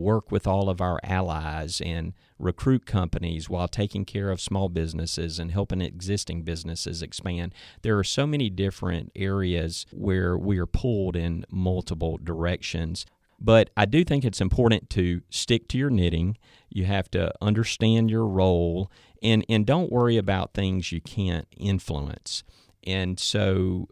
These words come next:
that's part of having longevity in this field, uh, is understanding that there are only a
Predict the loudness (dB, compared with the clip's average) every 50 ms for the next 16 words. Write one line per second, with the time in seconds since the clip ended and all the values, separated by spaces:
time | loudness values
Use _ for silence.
0 | _ -20 -20 -20 -20 -20 -10 -4 -2 -2 -2 -2 -4 -8 -10 -6 -4 -2 2 2
1 | 4 4 2 0 -2 -2 -2 -2 0 0 0 0 0 0 0 0 -2 -2 -4 -4
2 | -6 -8 -6 -2 -2 0 0 -2 -4 -4 -4 -4 -2 -2 -2 -2 -2 -2 -4 -4
3 | -8 -8 -6 -4 -4 -2 -2 -2 -2 -4 -6 -4 -2 -2 0 0 0 0 -2 -2
4 | -4 -6 -10 -16 -20 -20 _ _ _ _ -6 -4 -2 0 0 -2 -4 -6 -4 0
5 | 2 2 2 2 0 -4 -4 -2 -2 0 0 -2 -2 -4 -4 -6 -4 -4 -2 -2
6 | -2 -2 -2 -4 -4 -2 -4 -4 -6 -8 -10 -10 -6 -4 -4 -4 -4 -4 -4 -2
7 | -2 -4 -4 -4 -4 -4 -4 -2 -4 -4 -4 -4 -6 -8 -10 _ _ _ _ _
8 | _ -6 -6 -6 -6